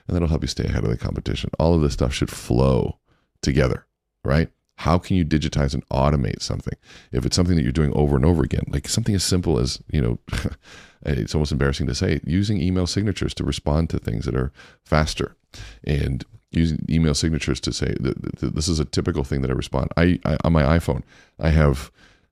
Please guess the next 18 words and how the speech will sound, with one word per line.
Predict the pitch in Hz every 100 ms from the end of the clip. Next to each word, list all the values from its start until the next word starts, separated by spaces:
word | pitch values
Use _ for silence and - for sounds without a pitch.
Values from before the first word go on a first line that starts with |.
| - -
I |
don't | 69
know | 65
how | 62 90
many | 87
shortcuts. | - - 85 - - - - -
You | -
know, | -
people | 98 95
ask | 95
for | 90
my | 80
address. | 87 90 - - -
I |
just | 71 -
type | 85
my | - 71
ad, | 78 69 -